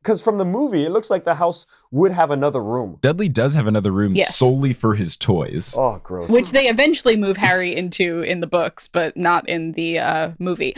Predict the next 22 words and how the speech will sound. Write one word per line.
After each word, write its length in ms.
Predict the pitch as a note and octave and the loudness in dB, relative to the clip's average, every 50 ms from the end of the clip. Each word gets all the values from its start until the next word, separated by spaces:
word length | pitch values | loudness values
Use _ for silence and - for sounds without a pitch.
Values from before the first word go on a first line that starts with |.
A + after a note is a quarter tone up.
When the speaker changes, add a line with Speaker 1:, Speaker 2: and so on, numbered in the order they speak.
| - - - | -10 0 2
Speaker 3:
Also, 400 | G#3 B3+ C#4+ - D#4 C#4+ C4 A#3+ | 4 4 4 4 4 2 2 2
by 300 | G#3 A3+ A#3 A#3 A#3 A#3 G#3+ | 2 2 2 4 2 2 2
that 200 | A3+ B3 C4+ - | 2 2 0 0
point, 300 | - C#4 B3+ A#3 - - | 0 0 0 0 -2 -6
he, 360 | - - - A3 A3 A3+ A3 | -10 -6 -4 -2 0 2 2
uh, 460 | G#3 G3+ G3 F#3+ F#3 F3+ F3+ F3 E3+ - - _ _ _ _ _ _ _ _ _ _ | 2 4 2 2 2 2 0 0 -2 -4 -8 _ _ _ _ _ _ _ _ _ _
Vernon 580 | G3 F3+ A3+ A#3 A#3+ B3+ C4 C4 B3+ A#3+ A3+ - - - | 0 2 4 4 4 4 2 2 2 0 -2 -4 -6 0
doesn't 360 | - G3+ G3 G3 G#3 F#3+ - | 2 2 2 2 0 -4 -2
know 280 | F#3+ F#3+ F3+ F3+ F#3 F#3+ | -2 0 2 2 2 2
that 160 | - F3 F3 - | 2 0 0 0
he's 180 | F#3+ F#3 F3+ - | -4 -8 -2 -2
going 260 | F#3 F3 F3+ F3+ F#3+ | -2 -2 0 -2 -2
to 300 | - G#3 F3 F#3 G3 - - - | 0 0 0 0 0 -4 0 2
basically 460 | G#3+ G3 G#3+ G#3+ F#3 F#3 G3 F3 - | 2 2 2 0 0 0 -2 0 0
inherit 480 | E3+ A#3+ G3+ - G#3 F3 F3+ F#3 - - | -2 -2 0 0 0 0 0 -2 -2 0
Harry, 520 | - F#3 F3 F#3 G3 G#3+ B3+ C4+ B3+ - - - | 2 2 4 4 4 2 2 0 -2 -6 -6 0
'cause 160 | - A3 G3 | 0 0 0
it's 120 | G#3+ G#3 - | 0 -2 2
told 220 | - A3 A3 G3 | 2 2 2 2
the 60 | F#3+ | -2
day 420 | F3+ - G3 F#3+ F#3+ F#3+ G3 F#3 - _ _ _ F3 | 0 2 2 4 4 2 0 -2 -8 _ _ _ -6
before 720 | F#3+ F3+ - - - F#3 F3+ F3 F3 F3+ E3 E3 F3 | -6 -6 -2 0 0 2 2 2 2 2 0 -2 -4